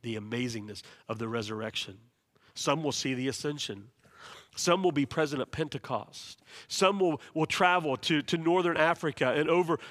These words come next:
uh, further into Syria with the spread of the gospel and just see the church explode in a good way. That's what I believe the context and everything around here is telling us. And if you take in,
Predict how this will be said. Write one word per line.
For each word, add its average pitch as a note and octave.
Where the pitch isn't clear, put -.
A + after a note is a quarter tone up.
uh, D3
further F3
into D#3+
Syria D3+
with B2
the A#2+
spread D3
of C#3
the C3
gospel B2+
and A2+
just B2
see C#3
the G#2+
church -
explode G#2
in A2
a G#2
good G2
way. G2
That's C#3
what B2+
I B2
believe A2
the -
context -
and A#2
everything C#3+
around C3
here G#2
is G#2+
telling A#2+
us. -
And A#2+
if A2+
you B2+
take D3
in, C3+